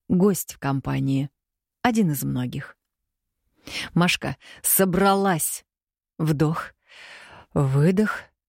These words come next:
улыбка. Работать.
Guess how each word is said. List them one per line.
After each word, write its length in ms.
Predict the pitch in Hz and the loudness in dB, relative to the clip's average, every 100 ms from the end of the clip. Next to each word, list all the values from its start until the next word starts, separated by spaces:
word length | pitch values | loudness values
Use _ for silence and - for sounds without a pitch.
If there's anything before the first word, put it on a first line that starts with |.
| _ _ _ _ _ | _ _ _ _ _
улыбка. 720 | 139 139 135 127 - 220 214 _ _ _ _ _ _ _ _ _ _ | 0 2 2 0 -2 -2 -2 _ _ _ _ _ _ _ _ _ _
Работать. 800 | - 196 185 165 - - - - | 0 2 0 -4 -12 -10 -8 -8